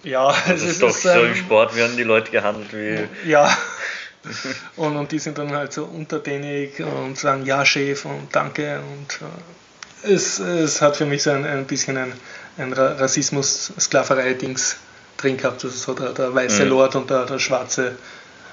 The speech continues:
Speaker 1: äh, Knecht. Aber ich glaub, das war nicht, äh,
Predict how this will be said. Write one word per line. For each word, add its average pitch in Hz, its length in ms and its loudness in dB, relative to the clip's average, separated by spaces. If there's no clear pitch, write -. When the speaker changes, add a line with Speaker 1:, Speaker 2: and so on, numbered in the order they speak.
Speaker 1:
äh, 123 320 2
Knecht. 127 380 -2
Aber 123 300 2
ich - 180 -10
glaub, 135 180 6
das 143 180 0
war 135 160 6
nicht, 147 420 -6
äh, 135 140 0